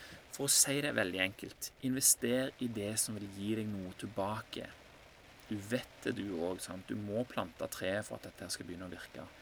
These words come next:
Unngå, prøv å unngå å bli god på noe som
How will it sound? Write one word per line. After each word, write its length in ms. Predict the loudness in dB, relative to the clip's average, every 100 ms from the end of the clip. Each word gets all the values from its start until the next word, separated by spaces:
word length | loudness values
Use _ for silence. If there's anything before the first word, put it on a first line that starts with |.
| -18 -18 -16 4 6
Unngå, 460 | 6 4 4 2 2 -6 -16
prøv 420 | -2 2 4 4 0
å 60 | 2
unngå 440 | 0 2 0 0 -2
å 80 | -4
bli 160 | -6 -6 -6
god 340 | -4 -2 -4 -10 -20 -10
på 100 | -6
noe 280 | -4 -4 -4
som 180 | -6